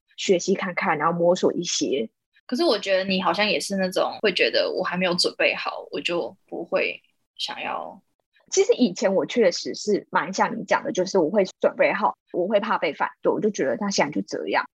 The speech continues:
Speaker 1: 可是真的渐渐就开始会觉得说，人生真的是说长不长，说短不短，你真的不知道人生什么时候会结束，也只有一次。那我觉得我不希望要离开之前，然后我心里还有任何的遗憾。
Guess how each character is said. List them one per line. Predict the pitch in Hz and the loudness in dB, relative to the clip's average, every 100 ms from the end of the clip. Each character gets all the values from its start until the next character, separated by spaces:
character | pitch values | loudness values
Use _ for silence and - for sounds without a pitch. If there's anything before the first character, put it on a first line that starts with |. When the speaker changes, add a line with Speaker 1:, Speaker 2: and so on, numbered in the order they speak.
| _ - | _ 2
Speaker 1:
可 | 254 | 4
是 | 311 | 4
真 | 302 | 4
的 | 311 | 4
渐 | 247 269 | 4 4
渐 | 233 247 | 6 4
就 | 208 | 4
开 | 247 226 | 2 2
始 | 220 165 | 4 2
会 | 220 | 2
觉 | 220 208 | 0 0
得 | 165 | -2
说， | - 170 165 | -2 0 0
人 | 165 165 | 0 -2
生 | 196 185 190 196 _ _ - | -2 -2 -2 -8 _ _ -6
真 | 202 | 0
的 | 196 | 0
是 | 175 185 160 110 - - | 0 -2 -2 -4 -8 0
说 | 330 | 2
长 | 320 220 | 2 2
不 | 247 | 2
长， | 208 180 | 0 0
说 | 202 202 | 2 2
短 | - | 2
不 | - | 0
短， | 160 160 165 | -2 -2 -2
你 | |
真 | 196 233 | -4 -2
的 | |
不 | 185 190 | -2 0
知 | 185 | 2
道 | 175 - - _ | 0 -2 -10 _
人 | 208 196 | -2 2
生 | 220 | 0
什 | 208 | 0
么 | 160 | -2
时 | 156 | -2
候 | 196 | 0
会 | - | -2
结 | - - | -4 -12
束， | - 190 | -2 0
也 | 110 | 0
只 | - | 0
有 | 113 | 0
一 | - - | -2 -12
次。 | - 185 147 | -4 -4 0
那 | 190 | 0
我 | 165 | 2
觉 | - | 4
得 | 156 | 2
我 | |
不 | 196 262 | 4 0
希 | - 214 | 0 2
望 | 220 202 - _ _ _ - | 4 4 2 _ _ _ 4
要 | 233 | 4
离 | 196 175 | 6 2
开 | 208 180 | 2 0
之 | 180 165 170 | -2 -6 -4
前， | - - - - | 2 2 0 -2
然 | 175 | 4
后 | 202 | 6
我 | 185 | 6
心 | - 185 | 2 -2
里 | 180 | 0
还 | 196 | 2
有 | 147 | 4
任 | 185 180 | 4 0
何 | 190 - | -2 -4
的 | - | -4
遗 | - - - | -10 -10 -4
憾。 | - | -4